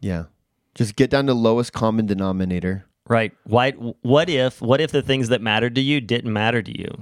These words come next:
Speaker 1: Right.
Speaker 2: And I'll be the one who maps out what matters or not.
Speaker 1: <laughs>
Speaker 2: So really, really, the unifying denominator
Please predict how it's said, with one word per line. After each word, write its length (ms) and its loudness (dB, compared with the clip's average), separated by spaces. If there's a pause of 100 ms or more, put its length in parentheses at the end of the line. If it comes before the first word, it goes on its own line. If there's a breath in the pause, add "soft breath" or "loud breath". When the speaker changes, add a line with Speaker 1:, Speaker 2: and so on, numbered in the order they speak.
(260)
Speaker 1:
Right. 200 -8 (280 loud breath)
Speaker 2:
And 180 2
I'll 240 4
be 140 0
the 100 0
one 180 0
who 120 -2
maps 360 0
out 160 0
what 160 0
matters 440 -4
or 40 -6
not. 300 -2 (180)
Speaker 1:
<laughs> 920 0
Speaker 2:
So 160 2
really, 560 0 (180 loud breath)
really, 400 2
the 360 0
unifying 1000 0 (440 soft breath)
denominator 1080 0